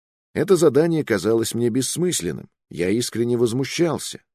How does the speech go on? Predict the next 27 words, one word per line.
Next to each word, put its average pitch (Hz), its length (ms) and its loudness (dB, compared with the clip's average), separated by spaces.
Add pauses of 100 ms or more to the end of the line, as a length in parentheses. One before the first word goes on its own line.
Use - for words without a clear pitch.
(220)
пока 98 300 -2
однажды 101 460 0
профессор 113 680 -2 (260)
не 113 140 0
расшифровал 117 800 0
запись 101 520 -4
моего 90 300 -2
собственного 92 640 -2
сеанса, 123 640 -2 (280)
не 107 160 0
слыша 139 400 0
ни 156 180 -2
единого 85 420 -4
слова. 131 400 0 (800)
В - 20 -12
случае 147 460 0
с 120 60 -4
синусоидальными 110 1040 0
графиками 85 680 -6 (340)
я 95 220 0
всегда 120 400 2
обращаю 123 480 2
внимание 104 560 -2
на 104 120 -2
последовательность 104 920 -2
действий 85 460 -4
клиента. 82 600 -8